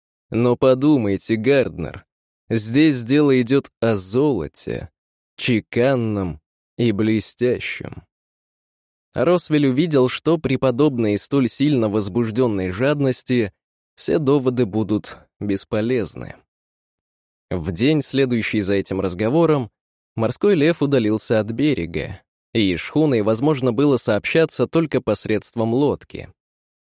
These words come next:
А внезапное исчезновение Уотсона могло ускорить это перемещение.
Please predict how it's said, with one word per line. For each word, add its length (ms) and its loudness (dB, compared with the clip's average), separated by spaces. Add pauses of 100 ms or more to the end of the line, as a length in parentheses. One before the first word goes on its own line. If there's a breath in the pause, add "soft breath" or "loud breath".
(160)
А 100 0
внезапное 520 0
исчезновение 800 0
Уотсона 500 0
могло 380 2
ускорить 520 0
это 180 -2
перемещение. 920 -2